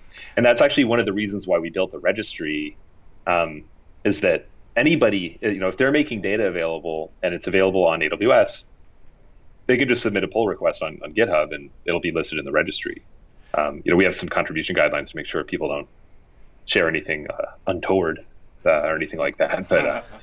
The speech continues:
<laughs> you know, we, but that's, we, we're, my hunch is, is that, you know,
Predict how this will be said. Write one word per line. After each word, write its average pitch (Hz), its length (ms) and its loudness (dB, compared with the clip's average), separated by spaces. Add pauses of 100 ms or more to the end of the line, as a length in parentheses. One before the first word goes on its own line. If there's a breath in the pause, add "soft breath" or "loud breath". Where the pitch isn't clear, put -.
(240 loud breath)
<laughs> - 440 -20
you 117 80 4
know, 92 160 6
we, 101 380 2 (560)
but 120 160 4
that's, 131 280 2
we, 123 160 -2
we're, 120 260 0 (880)
my 120 180 2
hunch 170 340 0
is, 98 340 -8
is 92 160 -10
that, 101 160 -4
you 98 60 -6
know, 87 260 -6